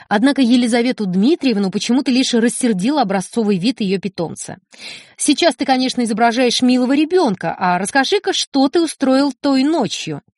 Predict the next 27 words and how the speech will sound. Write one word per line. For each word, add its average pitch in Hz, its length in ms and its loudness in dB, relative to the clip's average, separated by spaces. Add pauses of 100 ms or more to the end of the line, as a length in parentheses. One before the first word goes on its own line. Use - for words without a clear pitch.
(340)
Сель 311 300 -2
слегка 220 340 -6
шевельнул 202 460 -2
головой. 208 560 -4 (380)
Это 190 160 -6
было 208 120 -2
почти 208 380 -6
неуловимое 226 600 0
движение, 170 580 -6
но 165 180 -4
странное 254 500 -2
дело, 185 420 -4 (260)
у 180 100 -8
Славки 233 640 -4
тут - 220 0
же 175 100 -4
в 165 60 -4
один 208 280 2
миг 311 240 2 (280)
исчезла 240 520 -2
всякая 240 400 -4
мысль, 233 320 -2
что 196 240 -4
Сель 320 380 0
собрался 208 480 -2
просить 202 300 -6
прощения. 190 640 -4